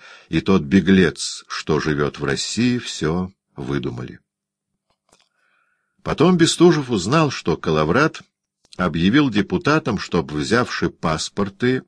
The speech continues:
ехали назад. И когда они спросили, как же императрица решила их дело, то он с сердцем стал кричать, что они все бунтовщики, шизматики,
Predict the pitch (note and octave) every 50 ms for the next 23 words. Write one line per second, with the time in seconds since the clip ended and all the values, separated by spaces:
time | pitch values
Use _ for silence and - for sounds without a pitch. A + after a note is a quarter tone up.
0 | _ _ - D#2+ C2 D#2 F2 G2 - - A2+ A#2 A#2+ A#2+ B2 B2+ C3+ A#2+ A2+ A2
1 | E2 C#2 - - - _ _ _ _ _ _ _ _ _ _ _ _ _ _ _
2 | _ _ - D#2 - F#2 F#2 F2+ F2 G#2 G#2+ A2 - G#2+ G#2 G#2 A2 A2 - -
3 | - A2 A#2 A2+ - - - E2+ C#2 B1 B1 - _ _ _ _ - - - -
4 | _ _ - A2 C3 C#3 B2+ A#2 B2 C3 C3 B2+ B2 G2 - - G2+ G2+ F#2+ -
5 | G#2 F#2+ G2 G2+ G2 - G#2 E3 F3+ F3 - - - G2+ F#2 F#2 E2+ - - F#2
6 | E2 D2+ D#2 D#2 D#2+ D2 C2+ C2 D2 C#2 B1 A#1+ - - _ _ _ _ _ _
7 | _ _ - - - B2 D3+ D3+ C#3+ C3 - - - - - - - G#2+ C#3 D3
8 | C#3 - - - B2 A#2 A2 - - - A2+ A2+ A#2 A2+ - - F#2+ G2 G2 -
9 | - G#2+ F#2 D#2 - - - - - - - D#2+ E2 F2+ G2+ G#2 F#2+ - - -
10 | F2 E2+ D#2 C#2 - _ _ - C#2+ F#2 B2+ A2+ F2 - - D2 C2+ - - -
11 | - C2 - - - A2 D3 D#3 D#3 - _ _ - - - - - - - -
12 | - - B2+ C3 F#2+ - C#2+ C#2 D2 G#2+ C#3 C#3+ C#3 - C3 B2 - - B2+ B2
13 | B2